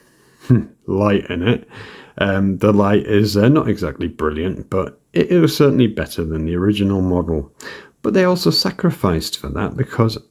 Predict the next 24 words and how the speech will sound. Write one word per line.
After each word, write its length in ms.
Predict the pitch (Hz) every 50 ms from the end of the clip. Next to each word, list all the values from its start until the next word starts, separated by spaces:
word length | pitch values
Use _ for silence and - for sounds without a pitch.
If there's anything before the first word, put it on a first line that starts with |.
| _
on 140 | - 143 131
the 100 | 113 98
original 320 | 95 123 139 135 123 107
model 360 | 98 90 90 98 95 110 107 -
you 180 | - 107 107
had 300 | 101 - - 92 90 - _
two 180 | - - 85 82
cartridge 600 | - - 120 127 127 127 127 - 98 87 82 -
slots, 640 | - - - 82 78 - - _ - - - -
and 300 | - - 107 101 104 98 -
on 180 | - 98 92
this 200 | 95 104 - -
one 240 | - 90 92 90 90
you've 200 | 90 90 87 73
only 180 | 73 73 80 85
got 240 | - 76 - - 87
one. 540 | 90 90 87 87 87 85 76 73 - - _ _ _ - - - - - - _ _
So 120 | - 123
there 80 | 120 127
was 140 | 127 127 113
a 40 |
sacrifice 840 | 107 - - 104 - - 104 90 - - 85 80 80 82 80 - - 69 -
made 440 | - - 82 82 82 80 85 - - -
there, 380 | 98 104 104 104 90 80 76